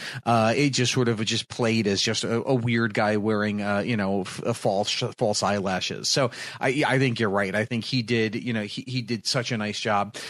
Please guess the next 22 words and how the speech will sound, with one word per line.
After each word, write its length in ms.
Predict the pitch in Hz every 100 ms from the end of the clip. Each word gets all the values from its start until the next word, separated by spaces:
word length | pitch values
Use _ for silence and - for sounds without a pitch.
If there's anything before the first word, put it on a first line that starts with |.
| - -
For 120 | 185
me, 280 | 170 196 190
I 80 |
would 180 | 175 165
say, 260 | 175 156 147
uh, 400 | 127 123 127 127
I, 140 | 143
uh, 140 | 135 151
one 320 | 139 147 160
of 60 |
the 100 | 151
themes 320 | 143 156 151 143
of 100 | 131
these 220 | 135 131
two 240 | - 127
shows 480 | 120 127 131 160 139
is 120 | 131
I 120 | 120
think 240 | 113 127 113
that 160 | 107
Pete 240 | - 147 127
Davidson, 760 | 117 117 131 - 139 131 135